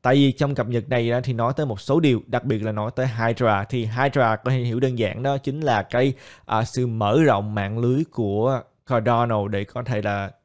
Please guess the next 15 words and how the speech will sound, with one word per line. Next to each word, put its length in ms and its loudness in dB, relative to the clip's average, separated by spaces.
có 180 0
nhiều 280 0
giao 220 0
dịch 200 -8
hơn. 300 2
Và 340 2
đây 260 2
là 260 2
cái 400 0
giải 200 -2
pháp 320 0
tầng 160 2
hai 340 2
của 280 2
Cardano, 520 2